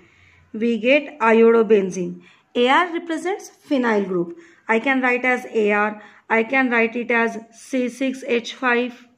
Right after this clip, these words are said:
I can write as P H. There are many ways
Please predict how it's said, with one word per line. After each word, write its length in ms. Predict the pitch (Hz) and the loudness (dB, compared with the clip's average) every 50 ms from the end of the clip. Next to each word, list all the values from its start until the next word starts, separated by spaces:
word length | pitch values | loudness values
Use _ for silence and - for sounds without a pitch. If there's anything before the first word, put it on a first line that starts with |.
| _ _ _ _ _ _ _ _ _ - | _ _ _ _ _ _ _ _ _ -6
I 120 | 190 185 | -6 -6
can 240 | 180 202 233 240 247 | -4 -4 -4 -2 0
write 260 | 254 247 247 247 247 | 0 0 0 0 -2
as 260 | 247 240 240 240 - - - - | -4 -4 -4 -6 -10 -16 -8 -4
P 260 | 269 262 262 - - | -2 -2 -2 -2 0
H. 320 | 240 240 240 240 240 - - - _ _ _ _ _ _ _ _ _ _ _ _ _ _ - | 0 0 0 -2 -4 -8 -20 -20 _ _ _ _ _ _ _ _ _ _ _ _ _ _ -4
There 120 | 277 330 330 | 0 2 2
are 120 | 339 330 | 4 4
many 320 | 302 302 302 285 285 277 226 | 4 4 4 4 2 2 2
ways 320 | 220 202 190 180 - - | 0 0 -2 -4 -12 -16